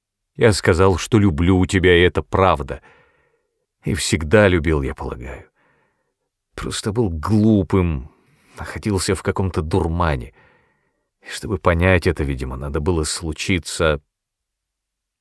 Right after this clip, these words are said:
Он замолчал и спросил с мольбой в голосе: «Уже слишком поздно?» «Нет».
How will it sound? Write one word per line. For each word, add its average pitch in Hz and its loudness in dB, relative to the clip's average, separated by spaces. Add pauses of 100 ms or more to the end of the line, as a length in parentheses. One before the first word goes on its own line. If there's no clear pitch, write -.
Он 123 -8
замолчал 101 0
и 87 2
спросил 85 -4
с - -8
мольбой 78 -2
в 65 -10
голосе: 71 -8 (1600)
«Уже 69 -8
слишком 71 -6
поздно?» 87 -8 (2000)
«Нет». 92 -6